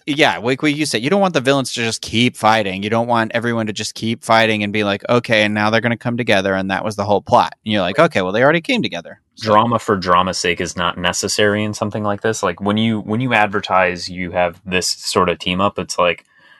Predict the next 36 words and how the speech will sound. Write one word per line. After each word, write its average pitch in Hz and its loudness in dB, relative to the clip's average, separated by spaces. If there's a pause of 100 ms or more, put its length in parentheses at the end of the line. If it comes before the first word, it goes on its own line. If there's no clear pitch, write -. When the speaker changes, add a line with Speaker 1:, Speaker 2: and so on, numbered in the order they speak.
(260)
Speaker 2:
all 120 4
right, 82 2 (240)
treat 135 2
your 135 4
audience 101 4
like 90 0
they 92 2
know 87 0
what's 90 -4 (100)
happening. 87 -2
You 85 -6
don't 95 -2
need 98 -4
to 98 -4
waste 95 0
a 101 4
lot 87 2
of 87 -4
time, 87 0
like, 85 -4
with - -6
backstory 87 -2
for 82 -4
everybody. 82 -4
Like, 82 -4
you're 92 0
either 101 2
gonna 92 -2
get 85 -2
Turtle 120 2
fans 110 0
or - -8
Power 104 2
Ranger 98 -2
fans, 92 -2
or, 85 -18